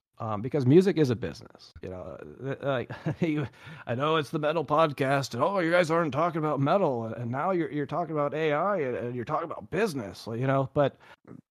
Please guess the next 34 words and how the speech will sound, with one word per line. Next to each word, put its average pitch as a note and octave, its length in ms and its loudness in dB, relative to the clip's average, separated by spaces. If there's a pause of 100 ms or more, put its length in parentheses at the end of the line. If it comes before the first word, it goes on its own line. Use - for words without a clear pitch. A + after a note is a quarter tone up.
(220)
the, E3 240 2
the D#3+ 160 4
survey F3+ 400 6
asked C#3 340 4
C C#3+ 280 2
E C3+ 40 6
Os B2+ 180 4
which C3+ 220 -2
technology C3 600 0
would A2+ 180 -2
create B2+ 400 -2
the A#2 80 -2
most B2 280 -2
opportunities B2+ 680 -2
for A#2+ 100 -8
business. A#2+ 480 -2
I'm D3 100 -2
gonna E3+ 300 -2
read C3+ 300 0
a B2+ 40 0
few B2 260 -4
things A#2+ 340 -2
here A#2+ 160 4
that A2+ 100 4
I B2 100 4
think B2 280 2
is A2+ 80 -4
kinda A#2 240 0
interesting, A#2 480 0
and G#2+ 100 2
then C#3+ 100 4
I'll F3+ 120 6
get D3 340 2
to B2 480 0